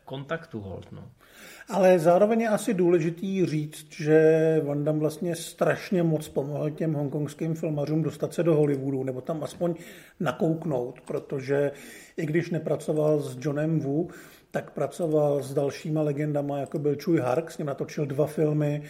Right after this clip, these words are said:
Speaker 2: a s Ringo Lamem natočil tři, dva už bohužel v takový té době, kdy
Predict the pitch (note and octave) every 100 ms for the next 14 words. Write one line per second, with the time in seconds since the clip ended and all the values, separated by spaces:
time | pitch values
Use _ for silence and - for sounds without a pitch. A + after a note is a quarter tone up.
0 | - - - - - - D#3+ D3 C#3+ C#3
1 | C3+ - E3 D#3 D#3 D#3 C#3+ D#3 D3+ -
2 | - E3 E3 - C#3 B2+ D#3+ - C#3+ C3+
3 | D#3 C3 C#3+ C#3 C#3 C3+ C3+ D3 D3 -
4 | - D3+ D3+ D#3 D3+ D3 D3 D3+ D#3 D3+